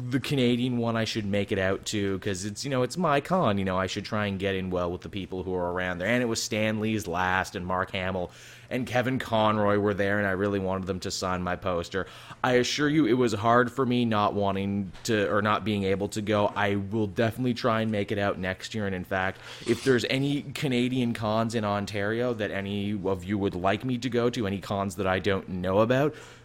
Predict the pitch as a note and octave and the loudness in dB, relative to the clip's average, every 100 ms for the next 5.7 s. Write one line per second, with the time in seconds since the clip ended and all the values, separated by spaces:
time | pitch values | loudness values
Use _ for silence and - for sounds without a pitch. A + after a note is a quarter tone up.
0 | - B2 C3 B2 G#2 A2 G#2+ G2 G#2+ G2+ | -6 0 4 4 4 4 4 2 0 0
1 | G2 G2+ F#2+ E2+ F#2 F2+ F#2 F#2 G#2 A2 | 0 0 0 -2 0 0 0 2 2 2
2 | G#2 - G#2 F#2+ F#2+ F#2 F#2 F#2 F2+ G#2+ | -4 -2 0 2 0 0 2 2 0 -2
3 | F2 F#2 F2 E2+ - - G#2+ G2+ G#2 - | 0 2 2 2 -2 -2 2 2 2 -2
4 | G2+ F2 F2 F2+ F#2 G2 G2 G#2 G2+ G2+ | -2 -2 -2 -2 0 2 2 2 2 2
5 | E2+ G2 G2 - F#2 E2+ D#2+ | 2 2 2 0 0 0 0